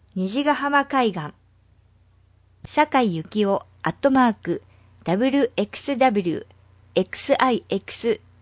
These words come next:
ダブリューエックスダブリューさんの作品、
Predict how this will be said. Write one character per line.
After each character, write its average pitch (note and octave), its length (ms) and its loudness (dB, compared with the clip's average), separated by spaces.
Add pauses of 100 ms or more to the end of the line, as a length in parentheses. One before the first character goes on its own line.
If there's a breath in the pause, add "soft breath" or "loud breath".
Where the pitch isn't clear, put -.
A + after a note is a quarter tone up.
(220)
ダ A3 120 0
ブ A#3+ 140 0
リ B3+ 100 0
ュ C4 80 2
ー A#3+ 120 0
エ G#3 60 0
ッ - 20 2
ク - 120 -12
ス B3 160 -8
ダ B3 100 4
ブ G#3+ 140 0
リ F3 80 -2
ュ - 180 -4
ー - 60 -20
さ G#3+ 160 -4
ん G#3+ 100 4
の C#4+ 120 2
作 F#3 260 -6
品、 D#3+ 240 -8